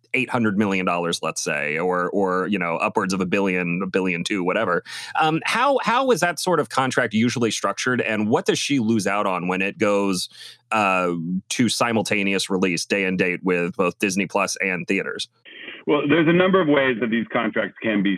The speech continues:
Speaker 2: structured. The traditional way is that the star will get an upfront payment and then we'll get a percentage of revenue that the film grosses in all different windows,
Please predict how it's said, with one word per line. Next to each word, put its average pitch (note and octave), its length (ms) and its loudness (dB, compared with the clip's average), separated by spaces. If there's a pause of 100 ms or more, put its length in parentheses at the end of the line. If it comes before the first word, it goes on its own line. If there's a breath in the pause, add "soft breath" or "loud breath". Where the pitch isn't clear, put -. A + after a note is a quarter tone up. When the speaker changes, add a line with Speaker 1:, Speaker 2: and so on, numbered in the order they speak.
Speaker 2:
structured. A#2 460 0
The A2 80 2
traditional C#3+ 560 2
way G2+ 400 2 (300 loud breath)
is A2+ 240 2
that A2+ 200 2
the A2 360 4 (100)
star C3 380 4
will B2 120 6
get A2+ 140 4
an A2 60 4
upfront B2 460 0
payment G#2 500 2 (320 soft breath)
and A#2 120 4
then A2+ 200 4
we'll A2 140 4
get G#2+ 140 2
a G#2+ 220 2
percentage A#2 800 2 (160)
of G#2 480 2
revenue A#2 560 4
that G2+ 180 0
the - 160 -4
film G#2+ 480 4
grosses G#2+ 640 4 (100)
in A2 220 2
all A2+ 340 4
different G#2 480 0
windows, F#2+ 480 0